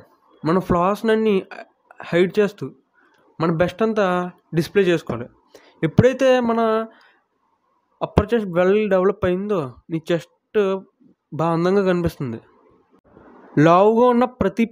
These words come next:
పర్సన్ ఖచ్చితంగా ఈ మెన్ బూబ్స్‌తో ఇబ్బందే పడతాడు. వాళ్ళలో గైనకోమాస్టియా అందరికీ ఉంటుందని చెప్పను.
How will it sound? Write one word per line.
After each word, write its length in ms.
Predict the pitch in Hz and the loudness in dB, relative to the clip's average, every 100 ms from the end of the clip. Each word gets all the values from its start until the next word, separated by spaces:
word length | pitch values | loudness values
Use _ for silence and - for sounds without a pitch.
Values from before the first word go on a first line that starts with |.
| - | -2
పర్సన్ 340 | 202 185 214 165 - _ _ - _ | -2 -2 -6 -6 -10 _ _ -20 _
ఖచ్చితంగా 440 | 196 190 190 226 233 | -6 -4 -4 -2 -2
ఈ 180 | 220 208 | 0 0
మెన్ 320 | 190 180 185 | 0 0 0
బూబ్స్‌తో 260 | 208 - | -2 0
ఇబ్బందే 400 | 196 156 180 190 | 0 0 0 0
పడతాడు. 400 | 202 185 - 113 - _ _ _ _ _ _ _ _ - | 0 -2 -6 -10 -14 _ _ _ _ _ _ _ _ -4
వాళ్ళలో 320 | 165 190 240 | 0 2 2
గైనకోమాస్టియా 760 | 202 202 208 220 214 220 240 214 | 2 -2 -2 -4 -4 -4 -2 -2
అందరికీ 340 | 190 196 202 | -2 -4 -4
ఉంటుందని 440 | 196 180 190 202 | -6 -4 -4 -4
చెప్పను. 480 | 196 - 156 - 151 | -8 -12 -10 -6 -6